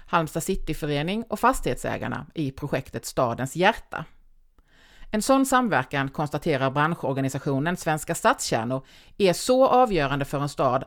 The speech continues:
att man till och med kan bli certifierad för denna samverkan. Det kallas för en Q M-märkning och en sån har Halmstad, liksom en annan certifiering från samma organisation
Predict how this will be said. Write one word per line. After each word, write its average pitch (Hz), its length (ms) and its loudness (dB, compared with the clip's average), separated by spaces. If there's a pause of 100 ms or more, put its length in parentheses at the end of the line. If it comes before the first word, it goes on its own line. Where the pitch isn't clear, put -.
att - 160 -4
man 233 100 0
till 180 160 0
och 175 60 2
med 156 140 0
kan 156 120 -2
bli 160 120 -2
certifierad 165 920 0
för 180 180 0
denna 156 180 0
samverkan. 135 600 -6 (420)
Det - 60 -14
kallas 190 300 0
för 156 100 -2
en 156 120 -4 (140)
Q 214 360 2 (100)
M-märkning 151 840 -2 (220)
och 175 100 0
en 185 60 -2
sån 247 340 0
har - 240 2
Halmstad, 135 480 0 (300)
liksom 151 300 -6
en 185 80 2
annan 208 300 4
certifiering 156 760 0
från 156 140 -6
samma 143 300 0
organisation 175 640 -2